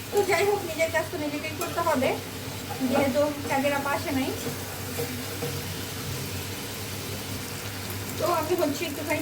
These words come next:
পানি দিয়ে দিব এদিকে, পানি দিয়ে আবার ভালো করে কষিয়ে নিব। কয়েকবার ধরে এটাকে কষাবো, কারণ হচ্ছে আমার বাবু না হয় সফট না হলে না খেতে পারবে না, তার জন্য। তো লাইনের গ্যাস খুবই কম আছে, না হয় প্রেশার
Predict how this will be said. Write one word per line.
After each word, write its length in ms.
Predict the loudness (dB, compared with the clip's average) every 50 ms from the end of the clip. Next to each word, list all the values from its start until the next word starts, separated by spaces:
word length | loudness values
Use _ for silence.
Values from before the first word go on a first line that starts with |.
| 0
পানি 220 | 0 0 2 0 0
দিয়ে 200 | 0 0 0 0
দিব 180 | 0 2 2
এদিকে, 420 | 2 4 2 2 2 0 0 -2 -2 -4 -6 -8 -8 -8 -8 -8 -8 -8 -8 -8 -2 0
পানি 200 | 2 4 4 2
দিয়ে 220 | 4 6 6 6
আবার 200 | 6 6 4 2
ভালো 260 | 2 2 2 2 2
করে 180 | 2 2 0 0 0
কষিয়ে 280 | -2 -4 -4 -2 0 2
নিব। 260 | 2 2 4 4 2 2 0 -2 -6 -8 -8 -8 -10 -10 -10 -10 -2 2
কয়েকবার 600 | 4 6 6 6 4 2 2 4 4 2 2 2
ধরে 180 | 2 2 2 2
এটাকে 240 | 2 0 -2 -2 0 0
কষাবো, 440 | 0 0 2 0 2 2 2 2 2 2
কারণ 280 | 4 4 6 6 4 4 2
হচ্ছে 360 | -2 -4 -4 -4 -4 -2 0 2 2 2 2 2 -2 -8 -8 -8 -10 -10 -8 -2 2
আমার 320 | 2 4 4 6 4 4 4 4 4 4
বাবু 280 | 4 4 4 4 2 2
না 120 | 2 2
হয় 260 | 2 4 2 2 0 0 0
সফট 280 | 2 0 2 0 -2
না 140 | 0 0 2
হলে 200 | 2 4 2 2
না 80 | 0 0
খেতে 280 | -2 0 0 0 0
পারবে 340 | 0 0 0 2 2 2 2
না, 140 | 2 0 -2 -4 -6 -8 -8 -6 -2
তার 180 | 2 2 4 4
জন্য। 340 | 6 6 6 6 4 4 0 -2 -8 -8 -10 -10 -10 -10 -10 -10 -10 -10 -10 -6 0
তো 180 | 4 6 6 8 8
লাইনের 320 | 6 6 6 2 0 0 2
গ্যাস 220 | 2 2 2 2 -2 -2
খুবই 200 | -2 -2 -2 -2 0 0
কম 160 | 0 2 2
আছে, 340 | 0 -2 -2 -2 0 0 2
না 120 | 2 2 2
হয় 120 | 2 0
প্রেশার 260 | 0 -2 -4 -2 -2